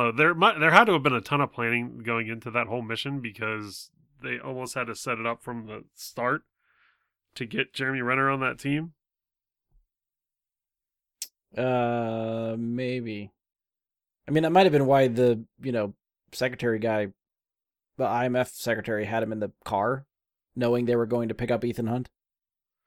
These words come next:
Speaker 1: I feel like they wanted Renner to take this mission, so they sort of just sort of flung him into it. And, like, it's almost like Tom Cruise knew he was gonna be in this mission too.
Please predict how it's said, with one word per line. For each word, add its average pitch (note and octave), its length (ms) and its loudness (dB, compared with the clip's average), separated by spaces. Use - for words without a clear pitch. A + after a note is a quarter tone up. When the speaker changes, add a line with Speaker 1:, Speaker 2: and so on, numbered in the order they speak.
Speaker 1:
I C3+ 100 2
feel F#3 520 -2
like D#3+ 280 4
they D3 140 4
wanted C3 480 2
Renner A2 260 0
to - 160 -20
take B2+ 260 -8
this A#2 220 -10
mission, G2+ 500 -8
so G2+ 720 -6
they A2 140 -8
sort G#2+ 280 -6
of G2+ 80 -8
just G2+ 200 -12
sort A2+ 160 -6
of G2+ 120 -8
flung B2+ 380 -8
him A#2+ 140 -2
into A#2 340 -4
it. A2 180 -6
And, A2+ 360 -14
like, A#2 280 -4
it's A#2+ 160 -12
almost B2 260 -6
like A#2 200 -2
Tom A#2 260 -4
Cruise A2 560 -10
knew A#2+ 220 -2
he G#2+ 80 -4
was G#2 140 -8
gonna G2+ 120 -10
be G2+ 100 -10
in G2+ 80 -14
this G#2+ 140 -20
mission - 300 -16
too. A2+ 280 -12